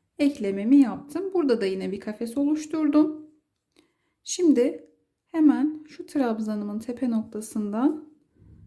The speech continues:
kaydırma işlemi yapıyorum. Bir tane de yine yuvamın içinden.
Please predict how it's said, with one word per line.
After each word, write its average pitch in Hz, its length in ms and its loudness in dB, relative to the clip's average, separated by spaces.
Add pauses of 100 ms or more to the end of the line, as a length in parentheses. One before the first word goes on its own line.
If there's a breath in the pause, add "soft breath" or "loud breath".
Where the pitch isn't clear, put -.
(100)
kaydırma 240 540 2
işlemi 214 420 -6
yapıyorum. 285 720 0 (260 loud breath)
Bir 359 200 2
tane 226 420 0
de 370 260 0
yine 262 160 4
yuvamın 262 440 4
içinden. 214 500 -2